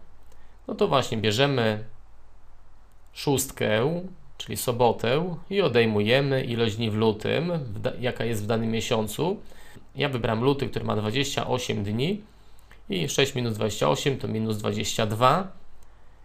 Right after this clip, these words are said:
I teraz dodając tutaj siódemki, czyli tak naprawdę w myślach, e, dodając liczbę dwadzieścia jeden, dodając trzy siódemki,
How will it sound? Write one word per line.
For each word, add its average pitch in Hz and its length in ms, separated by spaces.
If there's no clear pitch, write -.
I 208 80
teraz 156 400
dodając 135 720
tutaj 139 240
siódemki, 117 920
czyli 123 340
tak 120 240
naprawdę 120 460
w 107 100
myślach, 135 520
e, 113 200
dodając 117 520
liczbę 120 220
dwadzieścia 113 480
jeden, 120 600
dodając 127 460
trzy - 260
siódemki, 123 680